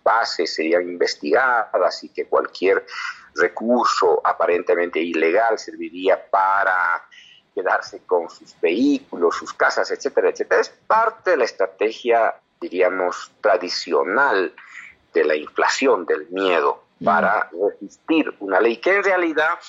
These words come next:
Speaker 1: más que el tema de la resistencia a la ley, se trata básicamente de un proyecto de una resistencia política frente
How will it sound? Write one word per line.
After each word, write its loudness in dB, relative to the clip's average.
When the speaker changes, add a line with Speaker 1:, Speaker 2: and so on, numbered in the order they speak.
Speaker 1:
más 0
que -2
el -8
tema -2
de -8
la 0
resistencia -2
a 2
la 2
ley, -2
se -16
trata 0
básicamente -2
de -8
un -6
proyecto -2
de 0
una 0
resistencia -2
política -4
frente 0